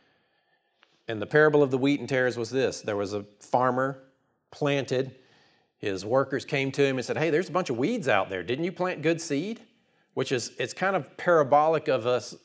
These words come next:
questioning God. It, you know, "I thought you said you were gonna give us good things. Why are all these bad things in my life?" And Jesus, exp-, an explanation of the kingdom is, well, there are weeds. An enemy came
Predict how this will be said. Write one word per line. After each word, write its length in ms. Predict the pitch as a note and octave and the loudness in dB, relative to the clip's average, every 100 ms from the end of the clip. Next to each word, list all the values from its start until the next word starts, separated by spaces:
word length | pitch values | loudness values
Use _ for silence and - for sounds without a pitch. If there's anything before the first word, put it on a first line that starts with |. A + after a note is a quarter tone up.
| _ | _
questioning 680 | - D#3+ D3+ - C#3 A#2 A2 | -2 2 2 0 -2 -2 -4
God. 460 | F#2+ G2+ G2 D2+ - _ _ _ _ _ _ _ _ _ _ _ _ - | 0 2 2 0 -6 _ _ _ _ _ _ _ _ _ _ _ _ -14
It, 120 | C#3+ - | -12 -8
you 80 | C#3+ | 0
know, 120 | B2 | 2
"I 60 | |
thought 280 | - B3+ G#3+ | 2 0 -2
you 80 | G#3+ | -4
said 240 | - F#3+ | -2 -2
you 80 | F3+ | 0
were 80 | F3+ | 0
gonna 200 | D#3 D#3 | 0 0
give 180 | C#3 C3 | 0 0
us 160 | B2 | -2
good 300 | - D3+ E4+ | -2 -2 -2
things. 280 | - G#2+ F2+ | -4 -6 -4
Why 140 | F#2+ F3+ | 0 0
are 120 | G#3 | 2
all 100 | G3 | 0
these 140 | F#3 | -2
bad 300 | D3+ - C#4+ | 0 0 0
things 220 | F3+ B2+ G#2 | -4 -6 -6
in 100 | F2+ | -6
my 140 | E2+ | -6
life?" 480 | D2 C2+ B1 - _ _ _ _ _ _ | -8 -10 -12 -20 _ _ _ _ _ _
And 120 | C3 B2 | -8 -4
Jesus, 460 | C#3+ B3 F#3 D#3+ | -2 -2 -2 -2
exp-, 340 | D#3+ C#3 - - | -2 -2 -4 -6
an 120 | C3 | -4
explanation 640 | C#3 - B2+ B2+ C#3 B2+ | -4 -4 -4 -2 -2 -4
of 80 | A2+ | -8
the 60 | G#2 | -8
kingdom 420 | - A3+ C4+ F3 | -6 -4 -4 -2
is, 260 | B2+ A#2+ - - _ _ _ | 0 0 -4 -20 _ _ _
well, 300 | D3 D#3 - | 2 2 2
there 220 | B2+ C3 | 2 4
are 180 | C3 C#3 | 4 4
weeds. 360 | B2+ F3+ A#2+ G2+ | 2 0 -2 -4
An 120 | A#2+ | -4
enemy 380 | - F3+ A#3 C4 | 2 4 4 2
came 480 | - D3+ C3 C3 | 0 0 0 -2